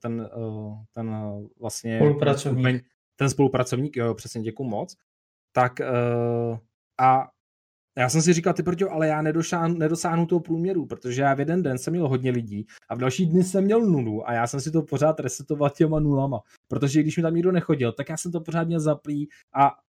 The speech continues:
Speaker 1: jako, jo, bylo to takový, takový divný, že jsem si připadal trošku jako takový blázen, protože já jsem si povídal sám se sebou. A i když jsem tam měl nulu, tak já jsem jako, že jsem si představoval, že tam mám prostě sto lidí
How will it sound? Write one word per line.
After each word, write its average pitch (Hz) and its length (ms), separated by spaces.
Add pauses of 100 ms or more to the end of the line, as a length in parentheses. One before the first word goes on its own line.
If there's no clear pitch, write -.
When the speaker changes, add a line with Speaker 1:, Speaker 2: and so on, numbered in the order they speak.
(140)
Speaker 1:
jako, 190 320
jo, 147 280
bylo 147 240
to 160 120
takový, 170 340
takový - 280
divný, 127 400
že 127 80
jsem 131 140
si 131 120
připadal 131 380
trošku 123 340
jako 127 180
takový 139 280
blázen, 117 460
protože 120 280
já 113 60
jsem 127 140
si 123 120
povídal 123 300
sám 147 140
se 139 140
sebou. 113 320 (240)
A 131 80
i 165 140
když 165 140
jsem 170 120
tam 175 120
měl 185 200
nulu, 180 500
tak 123 160
já 139 120
jsem 156 200
jako, 143 220
že 151 120
jsem 160 160
si 190 120
představoval, 143 560
že 135 100
tam 143 120
mám 147 100
prostě 151 300
sto 190 180
lidí 151 320